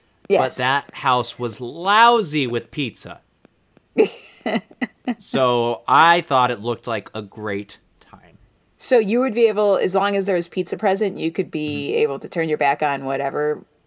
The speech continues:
Speaker 2: Mm-hmm.
Speaker 1: terrible conditions there were?
Speaker 2: Free pizza.
Speaker 1: That's true.
Speaker 2: Yeah, I mean, I can go get pizza if I wanna spend money, but who wants to do that?
Speaker 1: Yeah.
Speaker 2: I, I like holding on to my money. So if I went to a place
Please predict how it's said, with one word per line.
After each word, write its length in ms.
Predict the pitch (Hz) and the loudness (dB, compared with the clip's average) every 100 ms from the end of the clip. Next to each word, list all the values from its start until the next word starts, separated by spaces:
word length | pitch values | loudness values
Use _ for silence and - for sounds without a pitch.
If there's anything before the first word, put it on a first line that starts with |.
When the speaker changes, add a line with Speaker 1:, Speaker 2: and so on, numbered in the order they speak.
| - | -12
Speaker 2:
Mm-hmm. 120 | 143 | -8
Speaker 1:
terrible 300 | 147 160 147 | -2 0 0
conditions 500 | 160 165 175 165 175 | -4 -4 -4 -6 -8
there 140 | 196 180 | -6 -4
were? 220 | 185 196 _ _ _ _ | -4 -6 _ _ _ _
Speaker 2:
Free 340 | _ - 139 170 | _ -6 -2 -2
pizza. 500 | 127 101 - 87 87 _ _ _ _ _ _ _ _ _ _ _ _ _ | -4 -10 -10 -18 -20 _ _ _ _ _ _ _ _ _ _ _ _ _
Speaker 1:
That's 240 | - 131 - | -8 -8 -8
true. 240 | - 226 - _ _ - | -14 -14 -16 _ _ -6
Speaker 2:
Yeah, 260 | 127 101 - | -4 -4 -6
I 100 | 127 | -6
mean, 160 | 120 | -4
I 100 | 120 | -4
can 240 | 123 196 98 - | -6 -8 -14 -12
go 160 | 113 | -10
get 220 | 101 107 - | -8 -12 -10
pizza 340 | 117 - 101 | -10 -8 -10
if 100 | 90 | -8
I 60 | 98 | -8
wanna 180 | 98 95 | -10 -12
spend 260 | 95 95 | -12 -14
money, 400 | 95 113 110 101 - - _ - | -12 -12 -10 -12 -16 -20 _ -12
but 200 | 98 95 | -10 -8
who 100 | 127 | -8
wants 220 | 117 - | -8 -10
to 80 | 98 | -12
do 100 | 95 | -8
that? 380 | 117 107 - - _ _ _ _ _ | -6 -8 -12 -20 _ _ _ _ _
Speaker 1:
Yeah. 320 | 165 147 104 - | -4 -4 -4 -6
Speaker 2:
I, 140 | - 165 - - | -4 -4 -6 -4
I 120 | 151 | -2
like 180 | 160 110 | -2 -6
holding 240 | 113 107 127 | -10 -8 -4
on 140 | 165 | -4
to 40 | |
my 120 | 98 92 | -6 -12
money. 300 | 92 92 98 _ _ _ | -16 -18 -20 _ _ _
So 360 | - 123 110 107 | -10 -4 -4 -4
if 180 | 110 120 | -6 -4
I 180 | 160 208 | -2 -2
went 160 | 180 - | -6 -8
to 120 | 175 | -10
a 40 | |
place 520 | - 131 117 127 - | -8 -8 -6 -8 -14